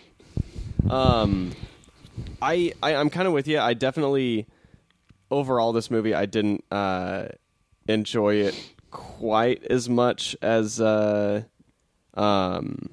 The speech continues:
you know, as, as the first Deadpool. But,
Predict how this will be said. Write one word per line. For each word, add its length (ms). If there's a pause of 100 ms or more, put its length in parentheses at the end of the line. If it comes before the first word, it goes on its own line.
(520)
you 120
know, 140
as, 180
as 200
the 80
first 580 (260)
Deadpool. 600 (460)
But, 640